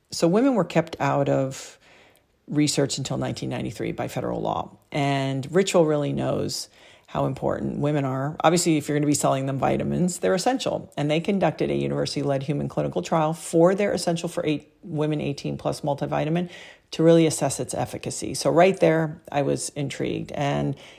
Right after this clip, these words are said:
even more intrigued by the results. It increased vitamin D, which is what I was looking for, by levels up to forty-three percent, and omega-three D H A, so important, levels by forty-one percent,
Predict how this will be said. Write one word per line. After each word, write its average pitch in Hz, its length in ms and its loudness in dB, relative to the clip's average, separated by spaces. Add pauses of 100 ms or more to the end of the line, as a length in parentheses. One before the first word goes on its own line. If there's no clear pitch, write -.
even 160 240 4
more 147 140 0
intrigued 139 260 -2
by 127 140 0
the 123 80 -4
results. - 560 -4 (280)
It 151 140 0
increased 208 360 0
vitamin 190 340 0
D, 160 180 2
which 147 220 -4
is 135 100 -6
what 143 80 -2
I 143 80 -2
was 143 160 -4
looking 135 260 -6
for, 139 360 -4 (1400)
by 147 200 -2
levels 147 680 -2
up - 160 -14
to - 80 -10
forty-three 175 640 -2
percent, 202 480 -2
and 147 160 0
omega-three 170 720 0
D 160 140 4
H 165 220 2
A, 156 160 4
so 151 220 -2
important, 147 420 -2
levels 135 320 -2
by 139 200 -4
forty-one 175 880 0
percent, 190 400 -2